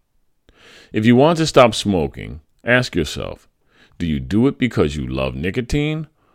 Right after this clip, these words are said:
or because it provides a burst of stimulation, a structure to your day, or way to socialize? If you smoke because you need stimulation, studies indicate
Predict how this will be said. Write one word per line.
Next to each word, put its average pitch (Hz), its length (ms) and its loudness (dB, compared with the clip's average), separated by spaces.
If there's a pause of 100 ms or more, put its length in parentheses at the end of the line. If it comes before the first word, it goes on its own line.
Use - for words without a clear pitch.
(160)
or 95 80 -4
because 107 320 2
it 87 100 -2
provides 113 580 2
a 107 40 0
burst 90 400 0
of 82 100 -8
stimulation, 78 840 -4 (340)
a 92 60 -4
structure 101 500 0
to 80 180 -6
your 69 140 -4
day, 64 580 -4 (300)
or 85 120 0
way 87 180 4
to 85 80 2
socialize? 57 1000 -4 (800)
If 98 140 0
you 113 100 6
smoke 175 420 2
because 120 320 4
you 110 80 4
need 110 220 4
stimulation, 80 840 0 (220)
studies 151 500 2
indicate 76 560 -4